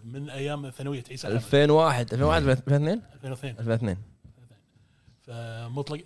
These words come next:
Speaker 1: طبعًا بالثانوية كلها كان بس واحد فيه اسمه عماد.
Speaker 2: واحد
Speaker 1: اسمه
Speaker 2: مطلق.
Speaker 1: مطلق.
Speaker 2: إيه.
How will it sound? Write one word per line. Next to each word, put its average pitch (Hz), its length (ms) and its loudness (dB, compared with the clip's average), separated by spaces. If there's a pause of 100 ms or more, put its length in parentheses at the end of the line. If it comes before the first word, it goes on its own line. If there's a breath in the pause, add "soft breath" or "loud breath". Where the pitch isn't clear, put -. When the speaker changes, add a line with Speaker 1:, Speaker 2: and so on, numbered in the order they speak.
Speaker 1:
طبعًا 147 300 -2
بالثانوية 165 580 -4
كلها 180 400 -4 (140)
كان 139 200 -14
بس - 420 -10
واحد 147 220 -10
فيه 139 100 -10
اسمه 123 180 -12
عماد. 160 280 -4 (320)
Speaker 2:
واحد - 160 4
Speaker 1:
اسمه 180 140 2
Speaker 2:
مطلق. 175 140 0
Speaker 1:
مطلق. 170 420 -8
Speaker 2:
إيه. 101 120 -6